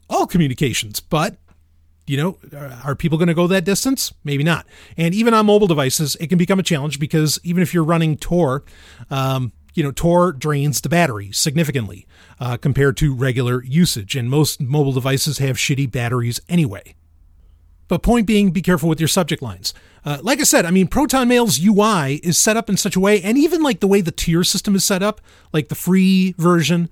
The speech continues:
the paid version, and so on, is a limit on amount of messages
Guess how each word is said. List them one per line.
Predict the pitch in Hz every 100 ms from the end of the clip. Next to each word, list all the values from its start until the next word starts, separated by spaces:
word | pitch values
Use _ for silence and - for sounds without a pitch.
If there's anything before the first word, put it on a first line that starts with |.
| _
the | -
paid | - 156 160
version, | 143 156 143 156
and | 151
so | 160
on, | 147 147 - - - -
is | 196
a | 196
limit | 185 277 285 -
on | 180 175
amount | 170 254 233
of | 175
messages | 147 185 - 185 165 175